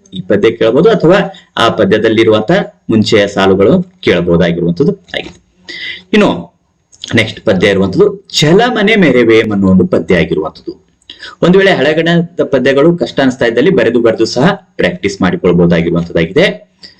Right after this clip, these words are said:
ಇಲ್ಲಿ ನೋಡಿ, "ನೆಲಕಿರುವೆನೆಂದು ಬಗಿದಿರೆ ಛಲಕಿರುವೆಂ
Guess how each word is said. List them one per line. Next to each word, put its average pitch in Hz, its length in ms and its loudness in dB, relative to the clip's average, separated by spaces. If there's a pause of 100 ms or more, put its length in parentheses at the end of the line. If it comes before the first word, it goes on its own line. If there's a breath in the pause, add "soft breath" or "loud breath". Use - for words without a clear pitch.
(640 soft breath)
ಇಲ್ಲಿ 87 160 2
ನೋಡಿ, 170 440 0 (1500 loud breath)
"ನೆಲಕಿರುವೆನೆಂದು 214 1000 2
ಬಗಿದಿರೆ 143 840 2 (500)
ಛಲಕಿರುವೆಂ 117 920 2